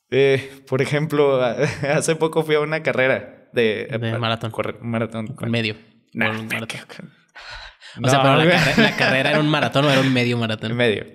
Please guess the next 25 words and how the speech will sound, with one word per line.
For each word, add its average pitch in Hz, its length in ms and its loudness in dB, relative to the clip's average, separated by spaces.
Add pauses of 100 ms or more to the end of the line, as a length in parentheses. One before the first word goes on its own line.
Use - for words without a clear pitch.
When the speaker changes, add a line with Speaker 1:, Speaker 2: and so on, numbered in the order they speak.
Speaker 2:
Medio, 104 320 -6
ok. 110 80 -8
Speaker 1:
Este, 113 680 0 (640)
y 123 640 2 (160)
Speaker 2:
<laughs> - 160 -6
Un 170 120 4
cuarto 156 340 0
de 147 80 4
maratón. 127 440 -2
Speaker 1:
Sí. - 280 0 (160)
Speaker 2:
<laughs> - 180 -20
Tres 170 240 2
octavos 147 480 0
de 156 60 2
Speaker 1:
Yo - 60 0
Speaker 2:
maratón. 120 240 2
Speaker 1:
me 131 100 0
senté 123 280 -2
a 113 100 -6
comer, 117 380 -2
güey. 107 120 0 (1160)
Este, 113 1080 2 (560)
y 147 140 4
llegamos 147 460 2
temprano 185 580 0